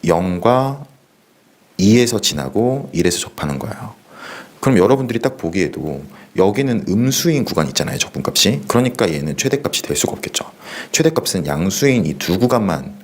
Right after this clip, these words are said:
구한 거라고 할 수 있어요. 아, 그래서 이 값을 우리가 구하면 정답이란 걸 알 수 있습니다.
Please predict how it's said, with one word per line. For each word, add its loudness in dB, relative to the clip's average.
구한 2
거라고 -2
할 -4
수 0
있어요. -6
아, 0
그래서 0
이 0
값을 0
우리가 -2
구하면 -6
정답이란 0
걸 -2
알 -6
수 -4
있습니다. -8